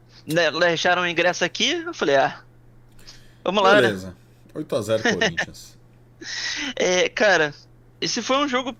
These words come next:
Speaker 1: pra esquecer, assim, do time. Foi onde o time perdeu, acho, tipo, foi a primeira vez, um comentário muito importante que, que fizeram no Twitter, que eu acho que era bom, assim, o pessoal ouvir, foi, eu acho que o primeiro time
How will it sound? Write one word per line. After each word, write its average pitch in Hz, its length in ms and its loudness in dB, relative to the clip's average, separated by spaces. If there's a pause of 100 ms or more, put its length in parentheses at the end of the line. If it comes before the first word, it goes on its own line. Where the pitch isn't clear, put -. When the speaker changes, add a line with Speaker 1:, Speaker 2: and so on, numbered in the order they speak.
Speaker 1:
pra 247 160 2
esquecer, 220 680 0
assim, 185 420 -8
do 160 140 -4
time. 190 540 -6 (500)
Foi - 200 -4
onde 170 260 0
o 185 100 4
time 180 460 -2
perdeu, 170 720 2
acho, 165 400 2
tipo, 151 560 0 (1120)
foi 226 140 -2
a 226 40 0
primeira 254 360 2
vez, 226 340 0
um 202 160 -6
comentário 202 380 0
muito 190 180 -8
importante 196 420 -2
que, 170 360 -2
que - 140 -8
fizeram 160 360 0
no 156 80 -4
Twitter, 156 360 0
que - 60 -6
eu 151 60 4
acho 147 160 -2
que - 60 -2
era 151 100 0
bom, 143 240 0
assim, 139 300 -6
o - 20 -6
pessoal 147 400 0
ouvir, 143 460 0 (460)
foi, - 160 2
eu 190 100 4
acho 185 160 0
que 208 60 -6
o 196 40 -8
primeiro 202 340 2
time 226 400 0